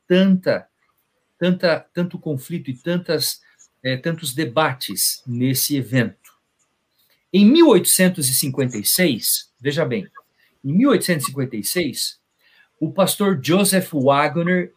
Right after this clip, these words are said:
escreveu um livro sobre o Evangelho no livro de Romanos. E esse, eh, livro, que era um pequeno opúsculo, ele apresentou o conteúdo e a visão dele a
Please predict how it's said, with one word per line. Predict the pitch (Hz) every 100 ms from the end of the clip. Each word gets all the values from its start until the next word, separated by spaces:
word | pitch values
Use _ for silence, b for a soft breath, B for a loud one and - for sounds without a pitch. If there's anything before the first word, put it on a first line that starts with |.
| -
escreveu | 147 - 180 147 160 190 175
um | 185 180
livro | 175 233 247 135 120
sobre | 104 - 151 151 147 160 135
o | 135
Evangelho | 147 151 139 131 147 160 185 190
no | 170
livro | 139 139 151
de | 143 143
Romanos. | 131 151 131 131 117 90 - - - _ _ _ _ _ _ _ b b b b b b b _
E | - 220
esse, | 294 269 - 214 180 151 - -
eh, | 147
livro, | 151 233 247 151 135
que | -
era | 180 170
um | 160
pequeno | 131 170 - 233
opúsculo, | 175 - - 214 190 - 120 120
ele | 185 208
apresentou | 208 - 220 185 208 156 214 220 226
o | 208
conteúdo | 190 180 135 151 147 226 185 180
e | 185 233
a | 214
visão | 175 202 156 131 170 262 320 285
dele | 180 160 180 208 240 -
a | 196 202